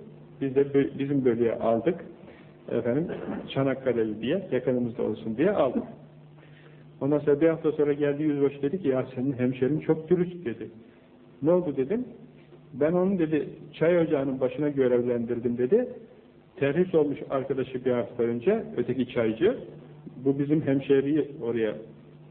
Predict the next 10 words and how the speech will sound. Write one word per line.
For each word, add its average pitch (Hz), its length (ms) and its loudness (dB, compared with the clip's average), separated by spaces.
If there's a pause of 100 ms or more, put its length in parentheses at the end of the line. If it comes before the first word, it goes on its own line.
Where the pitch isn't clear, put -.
(360)
tayin 123 260 2
etmiş 113 340 -4
yüzbaşı. 123 580 0 (1600)
"Yüzde 185 360 4
yüz 285 520 2
fazla 208 320 0
fiya-, 147 460 -4
şey 143 160 -2
getirdi." 127 400 -4
dedi, 117 200 -8